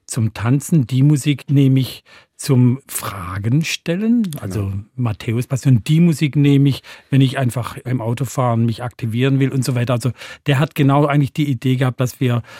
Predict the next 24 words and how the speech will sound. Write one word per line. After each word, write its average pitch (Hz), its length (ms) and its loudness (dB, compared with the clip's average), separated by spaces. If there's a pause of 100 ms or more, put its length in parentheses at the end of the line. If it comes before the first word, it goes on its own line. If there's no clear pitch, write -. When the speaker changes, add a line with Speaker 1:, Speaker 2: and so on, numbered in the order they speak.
(400)
Speaker 1:
ein 135 220 0
Bedienungs-, 151 1000 2
also 131 240 -2
einen 120 100 6
Laden 147 420 2
haben 170 200 2
mit 139 160 0
Musiken, 165 460 0
die 151 180 -6
ich - 160 -8
je 147 120 2
nachdem, 147 500 0
was 131 180 -4
ich 127 100 -8
gerade 117 280 -2 (120)
als 127 220 -2
Funktion 131 560 0
benötige, 123 520 0
dann 120 400 2
mir 135 160 -2
die 123 180 -2
Musik 139 340 -2
entsprechend 123 520 -4
raussuche. 101 500 -6